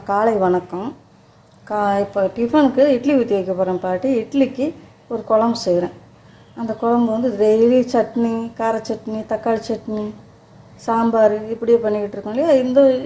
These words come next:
குழம்பு ரொம்ப ஒரு டேஸ்ட்டாக இருக்கும். சப்பாத்தி கூட சாப்பிட்லாம். ரொம்ப, ரொம்ப டேஸ்ட்டாக இருக்கும். அதே மாதிரி பாட்டி இன்னைக்கு எப்படி வைக்கிறேன்றதை உங்களுக்கு காமிக்கிறேன். இதெல்லாம் வணக்கிறதுக்கு வச்சுருக்கிறேன் பாருங்க.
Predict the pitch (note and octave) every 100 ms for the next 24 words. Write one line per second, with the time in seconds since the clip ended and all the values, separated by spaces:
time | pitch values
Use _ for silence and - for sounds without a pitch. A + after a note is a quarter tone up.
0 | - - - _ _ _ _ _ _ -
1 | - - B3+ B3 A#3+ G#3+ G#3+ A3+ G#3 G3+
2 | G#3 A3 - A#3 F#3+ - - - - -
3 | - - _ - - _ - - G#3 A3
4 | G#3+ G3 G3 G3 G3 F3+ F#3 F3+ F3+ F#3
5 | - _ _ _ - - - G3+ G#3+ A3+
6 | A#3 A#3 G3+ G3 - F#3+ F#3+ B3+ G3+ A3
7 | G#3 B3 C#4 G3 F#3 F#3 F3+ F3+ F3+ F3+
8 | G3 F3+ F3+ F3 E3+ E3 F3+ A3 F3 E3
9 | E3 E3 E3 D#3+ C4 F4 - - - -
10 | - G#3 G3+ G#3+ F#3 G3 G#3 F#3+ D#3+ E3
11 | D#3 E3+ E3 E3 E3 E3+ F3+